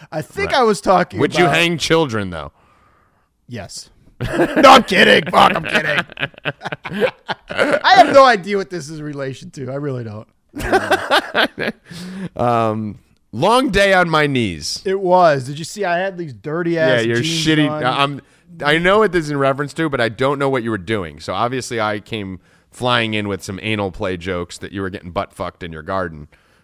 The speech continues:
Speaker 2: But
Speaker 1: No, I was
Speaker 2: what were you doing on your knees all day that your jeans are so dirty?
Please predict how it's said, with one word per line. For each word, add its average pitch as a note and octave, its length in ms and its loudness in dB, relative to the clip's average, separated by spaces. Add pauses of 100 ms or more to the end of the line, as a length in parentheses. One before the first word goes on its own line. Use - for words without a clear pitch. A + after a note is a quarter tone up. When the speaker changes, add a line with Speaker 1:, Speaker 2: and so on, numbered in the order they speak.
(120)
Speaker 2:
But F#2 240 -4
Speaker 1:
No, B3+ 160 -8
I G3 160 -6
was - 40 -8 (180)
Speaker 2:
what D#3+ 40 -2
were F3+ 120 4
you F#3 180 2
doing E3+ 280 2
on D#3 100 2
your D3 120 0
knees C3+ 260 -2
all A2 160 0
day G#2 200 -2
that G2 100 -8
your G2 120 -6
jeans F#2+ 380 -10
are E2 80 -12
so D#2+ 180 -10
dirty? C#2+ 320 -18